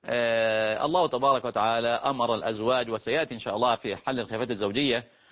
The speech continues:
أمر الله تعالى أن يعا-، الرجل يعالج إن إيه، آه، نشوز امرأته بالراحة، وبعدين ما قدرش قال: "فابعثوا حكم من أهله وحكم من أهلها". فأنت ابعث إليها حكما من أهلك يجلس مع حكم من أهلها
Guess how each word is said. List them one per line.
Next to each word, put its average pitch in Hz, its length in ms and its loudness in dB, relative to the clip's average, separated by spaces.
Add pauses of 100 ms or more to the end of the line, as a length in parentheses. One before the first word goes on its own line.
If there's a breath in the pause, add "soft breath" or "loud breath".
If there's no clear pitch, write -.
(140 soft breath)
أمر 185 200 0
الله 156 140 2
تعالى 139 260 2
أن 127 80 -4
يعا-، 123 360 0
الرجل 127 340 -2
يعالج 117 380 0
إن 113 80 -10
إيه، 123 300 -2 (120)
آه، 110 160 -2
نشوز 120 300 -2
امرأته 123 380 0
بالراحة، 139 480 0
وبعدين 147 500 -2
ما 123 60 0
قدرش 151 440 0
قال: 139 260 -2
"فابعثوا 113 460 -2
حكم 127 300 -4
من 110 80 -4
أهله 123 420 -2 (340 soft breath)
وحكم 202 380 -2
من 208 60 -6
أهلها". 208 420 -2 (300 soft breath)
فأنت 254 340 -2
ابعث 208 380 0
إليها 160 340 -2
حكما 131 420 -4
من 113 300 -6
أهلك 143 420 -4
يجلس 127 360 -2
مع 113 140 0
حكم 127 360 -4
من 107 140 -6
أهلها 170 500 -2